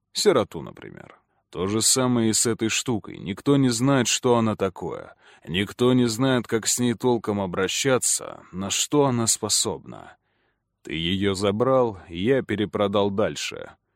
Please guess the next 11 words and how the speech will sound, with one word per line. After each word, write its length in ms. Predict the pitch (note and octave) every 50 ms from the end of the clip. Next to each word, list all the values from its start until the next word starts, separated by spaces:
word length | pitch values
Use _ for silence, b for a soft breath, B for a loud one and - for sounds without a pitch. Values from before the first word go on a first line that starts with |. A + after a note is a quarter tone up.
| _ _ _
А 200 | - - D#2+ F2
изучать 600 | F2+ F2+ E2+ G2+ G#2+ - - - C#3 B2 - -
и 80 | F#2+ F#2
использовать 720 | F#2 - - - C3 B2+ A#2 G#2 E2+ F2 F2+ E2+ - -
ее 320 | F2+ F#2+ F#2+ G#2+ B2 B2+ A2
по 140 | - - F#2+
назначению 720 | F#2 E2+ D#2+ D#2 F2 E2+ - - - D3 C3 A2+ G2+ F#2
будут 280 | G2+ A#2 G#2 G#2+ G2 -
совсем 500 | - - A2+ - - - D3+ C#3 A#2 G#2+
десятые 520 | G#2+ G2+ - - G2+ F#2 - F#2 E2 D#2+
люди. 400 | D2 C2 A#1 G1+ G1+ G#1 -